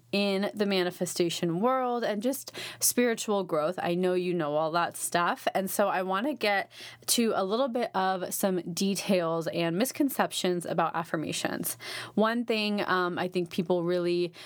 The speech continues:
misinterpret affirmations for is that they are over positive and it's really toxic positivity. So I agree that I think some people will teach affirmations in the form of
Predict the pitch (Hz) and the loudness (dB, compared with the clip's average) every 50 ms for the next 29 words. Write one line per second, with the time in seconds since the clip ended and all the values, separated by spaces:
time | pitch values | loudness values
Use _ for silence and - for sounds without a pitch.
0 | - - - 196 214 208 - - 226 196 - 214 190 180 180 170 - - 170 165 | -8 0 2 2 2 2 2 0 0 0 2 0 0 2 2 0 0 0 0 0
1 | - 180 175 170 165 - - 170 165 165 - - 180 170 165 165 160 - - 175 | 0 0 0 0 0 0 0 -2 -2 -2 -2 0 0 2 2 2 0 0 0 -2
2 | 170 165 160 170 165 165 165 - - - 175 170 170 - - 170 170 165 165 165 | -2 2 2 2 2 0 -2 -2 -2 0 0 0 0 0 0 0 0 0 -2 -4
3 | - - - - - - - - - 214 214 214 202 220 214 - - - 196 170 | -6 -10 -18 -18 -20 -20 -6 2 2 4 4 4 0 -2 -2 -2 -2 0 0 0
4 | 170 165 180 180 175 175 170 170 165 - - 170 170 170 165 156 156 170 - 190 | 0 0 0 0 0 2 0 -2 -2 -2 0 0 2 2 0 0 -2 -4 -4 0
5 | 185 185 180 180 180 - - - 175 170 - - - - - - 170 160 151 151 | 0 2 2 2 0 -2 0 0 0 0 0 -4 -4 -4 0 0 0 0 0 -2
6 | 143 - 170 151 - - - 117 - - - - 196 185 175 - - 175 196 220 | -2 -2 -2 0 -2 -4 -4 -2 -4 -2 2 4 4 4 4 2 0 0 0 0
7 | 247 220 202 214 202 185 190 208 254 302 262 - - 196 180 170 160 - - 170 | -2 -2 -2 0 0 0 2 2 0 -2 -2 2 2 2 4 2 0 -2 -4 -6
8 | 165 - - 196 190 185 - - 202 180 175 - - 185 165 - 185 185 170 175 | -4 -2 0 0 0 0 2 2 2 2 0 0 -2 -2 2 2 2 2 4 2
9 | 170 165 170 175 - - - - - - - - - 285 277 - 269 233 226 - | 2 0 0 -2 -6 -10 -14 -14 -12 -6 0 2 4 4 4 4 2 2 2 0
10 | 240 226 214 208 208 196 - - 208 202 202 190 - - 190 196 196 185 - - | -2 -2 -2 0 -2 -2 0 0 2 2 2 2 2 2 2 2 2 0 -2 0
11 | - 185 180 175 175 175 170 - - 165 165 170 170 165 | 0 2 2 2 2 0 0 0 0 2 2 2 0 -4